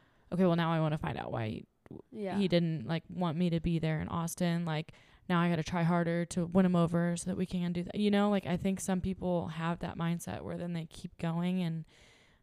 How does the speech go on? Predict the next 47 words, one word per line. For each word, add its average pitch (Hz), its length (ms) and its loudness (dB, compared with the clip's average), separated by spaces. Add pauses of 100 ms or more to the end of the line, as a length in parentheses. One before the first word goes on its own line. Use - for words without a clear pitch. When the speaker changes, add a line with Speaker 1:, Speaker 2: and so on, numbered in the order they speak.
Speaker 1:
um, 175 520 -2 (580)
Speaker 2:
Yeah, 180 300 -2 (120)
no, 190 400 0
I 180 80 -4
think 185 160 -2
that's 190 220 -4
a 202 60 -4
really 175 300 -2
good 165 280 -6
point. 165 360 -4 (300)
And, 175 540 -2 (280)
and 214 120 0
he 202 140 -4
did 180 260 -4
tell 160 180 -6
me 165 140 -8
why 156 100 -8
he 170 140 -8
didn't 170 240 -8
show 175 100 -2
up 131 140 -6
in 98 80 -6
Austin 214 720 -8
or, 190 340 -6 (120)
well, 185 160 -6
like, 180 180 -8
in 185 80 -10
the 175 80 -8
whole 180 160 -8
situation. 202 640 -12
He 196 160 -12
said 220 280 -8
that 190 200 -10
he - 100 -18
was - 220 -18
in - 120 -14
his - 120 -8
head, - 400 -6
and, 196 60 -12
like, 180 180 -12
he - 160 -10
always 180 260 -2
said 208 220 -6
that - 200 -8 (140)
about - 380 -6 (240)
things. - 400 -10
Like, 175 200 -6